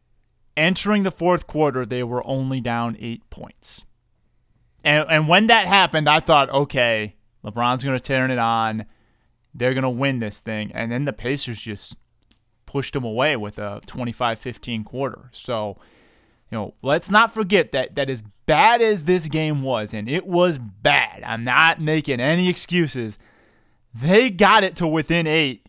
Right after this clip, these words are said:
in the third quarter, and were on the verge of, all, all they really had to do was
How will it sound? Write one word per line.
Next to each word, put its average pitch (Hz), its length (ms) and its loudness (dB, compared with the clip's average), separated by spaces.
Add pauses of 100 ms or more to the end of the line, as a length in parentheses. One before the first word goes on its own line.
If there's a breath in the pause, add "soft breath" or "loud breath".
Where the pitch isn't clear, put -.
(120)
in 165 240 0
the 160 100 -2
third 156 380 0
quarter, 131 580 -2 (720)
and 143 480 0
were 147 220 2
on 226 180 6
the 190 80 2
verge 160 600 2
of, 139 440 2
all, 165 140 2
all 196 200 4
they 220 120 4
really 175 300 2
had 156 160 4
to 143 80 -4
do 147 260 -2
was 120 380 -8